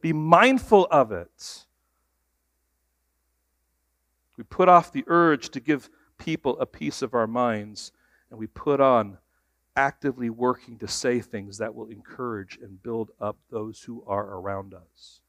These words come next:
So you have this corrupt talk. You also have this edifying language here that builds up, that's appropriate for the occasion.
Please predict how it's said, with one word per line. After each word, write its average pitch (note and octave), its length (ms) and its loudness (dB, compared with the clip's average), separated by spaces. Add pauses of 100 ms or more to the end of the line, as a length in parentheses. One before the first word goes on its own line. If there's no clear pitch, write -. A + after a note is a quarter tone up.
(720)
So - 120 -8
you B2+ 60 2
have C3 80 0
this A#2+ 120 -16
corrupt - 440 0
talk. B2+ 240 -4
You B2 100 -2
also E3 260 2
have C3 220 -2
this A2 220 -10 (260)
edifying C#3 680 4
language C#3 460 0
here A2+ 360 -4 (280)
that - 100 -18 (160)
builds D#3+ 400 4
up, A#2 480 0 (340)
that's - 240 -6
appropriate D#3+ 640 0
for - 140 -8
the B2 160 -4
occasion. B2+ 1040 -2